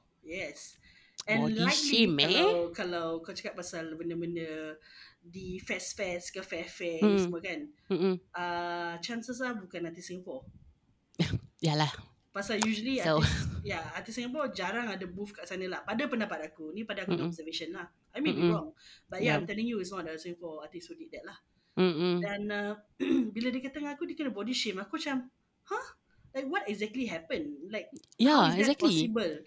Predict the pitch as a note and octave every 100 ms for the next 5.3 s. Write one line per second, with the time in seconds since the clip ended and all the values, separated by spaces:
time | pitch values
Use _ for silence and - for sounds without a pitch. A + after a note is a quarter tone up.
0 | - - - - D4+ E4+ B3+ F#4+ F3+ D#3+
1 | A#3 A#3 G#3 F3+ F3+ - F3+ G3 A#3 G#3
2 | G3 G#3+ E3+ F3+ F3+ F3+ D#3 F#3 G3 F3+
3 | F3 F3 _ _ - F3+ E3+ A3+ A3 A#3
4 | A3 F3+ F3 E3+ F3 D#3+ E3 G3 D3 G#3+
5 | G#3+ G3